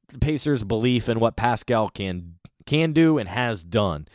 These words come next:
means a lot for him. He thinks he can be better utilized and featured more so with the Pacers and embraced. And so all those, among many factors, are why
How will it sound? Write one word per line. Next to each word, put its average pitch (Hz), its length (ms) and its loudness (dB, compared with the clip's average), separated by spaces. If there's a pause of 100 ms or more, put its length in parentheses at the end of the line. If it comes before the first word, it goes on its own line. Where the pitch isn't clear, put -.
(340)
means 113 220 -2
a 104 60 -2
lot 101 260 0
for 98 200 0
him. 90 200 -6
He 110 120 -6
thinks 117 260 -6
he 117 100 -6
can 107 180 -6
be 101 160 -8
better 107 360 -2
utilized 90 600 -8
and 92 120 -14
featured 131 560 -8 (320)
more 107 260 4
so 107 220 8
with 107 180 6
the 85 80 2
Pacers 90 460 0
and 101 120 -2
embraced. 90 560 -2
And 82 120 -12
so 90 240 -4
all 185 240 2
those, 131 420 2 (180)
among 120 240 0
many 123 220 -2
factors, 95 680 -4 (320)
are 90 140 0
why 98 340 2